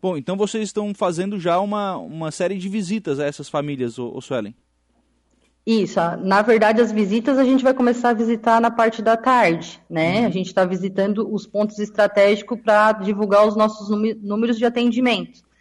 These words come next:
Speaker 1: Uhum.
Speaker 2: E aí à tarde a gente vai começar a focar nas famílias.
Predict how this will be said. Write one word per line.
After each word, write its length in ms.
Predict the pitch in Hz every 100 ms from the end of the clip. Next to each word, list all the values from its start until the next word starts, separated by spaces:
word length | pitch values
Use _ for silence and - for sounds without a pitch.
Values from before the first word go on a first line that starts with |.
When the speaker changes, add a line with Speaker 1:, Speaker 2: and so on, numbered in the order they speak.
| _
Speaker 1:
Uhum. 300 | 147 127 123 - 185
Speaker 2:
E 100 | 190
aí 160 | 190
à 80 | 196
tarde 340 | 196 196 196
a 20 | 202
gente 180 | 190
vai 140 | 196 208
começar 320 | 214 208 214
a 40 |
focar 320 | 214 220 220 208
nas 220 | 208 -
famílias. 680 | 226 226 180 165 165 _